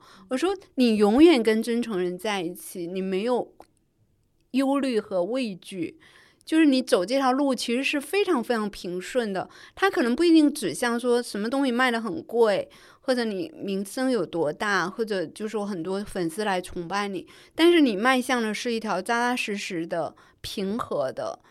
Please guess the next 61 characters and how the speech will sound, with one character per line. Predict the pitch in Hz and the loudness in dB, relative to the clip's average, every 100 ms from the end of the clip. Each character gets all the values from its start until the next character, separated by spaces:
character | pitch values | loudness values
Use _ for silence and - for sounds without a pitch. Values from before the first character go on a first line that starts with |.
| _ _ | _ _
温 | 269 294 | 2 4
暖 | 302 254 110 | 6 4 0
的 | - | -6
一 | 107 | -10
条 | 104 190 | -10 -12
路 | - 190 180 | -12 -10 -12
就 | 160 | -14
够 | - - - 57 | -14 -14 -14 -18
了。 | - _ _ _ _ | -20 _ _ _ _
我 | 220 | -4
们， | 214 208 - | -4 -4 -2
我 | 233 | 2
们 | 226 | 4
编 | 285 | 4
辑 | 349 | 4
部 | 370 320 | 4 2
其 | 320 220 | 2 -2
实 | 226 | -2
也 | 220 175 - - | -2 -4 -8 -12
差 | - 254 | -6 -4
不 | |
多 | 240 247 | 0 0
目 | 269 | 2
前 | 285 - 185 156 | 0 -2 -8 -6
是 | 254 | -4
这 | 254 | -2
样 | 269 214 | -2 -2
一 | |
个 | 165 | -6
态 | - 190 185 | -8 -12 -10
势。 | - - 233 _ _ - - - - | -12 -14 -18 _ _ -20 -20 -20 -14
所 | - 320 | 0 2
以 | 339 | 4
当 | 339 370 | 6 6
它 | 359 381 | 6 4
发 | 370 370 359 | 4 4 4
生 | 359 359 | 6 6
的 | 330 | 6
时 | 226 | 4
候， | 208 196 | 4 2
我 | 185 | 0
们 | 196 | -2
会 | 233 277 | 0 -2
发 | 262 269 277 | 0 -2 -2
现 | 277 302 262 214 196 - - - - _ - | -4 -2 0 -2 -4 -10 -20 -20 -20 _ -12
只 | - 220 | 2 4
要 | 233 302 | 6 6
你 | 285 190 | 4 4
的 | 185 165 - - | 2 2 -2 -6
出 | - 240 | -8 -4
发 | 262 | -4
点 | 247 208 - | -2 -6 -6
是 | - - 214 190 | -8 -10 -8 -8
善 | 185 277 247 214 | -6 -4 -4 -2
意 | 196 180 | -4 -6
的、 | 143 117 - | -8 -14 -6
安 | 254 262 269 | 0 0 0
全 | - - - - | -2 -4 -6 -6
的， | 160 135 | -6 -6
对 | - 190 | -8 -6
吧？ | 160 | -6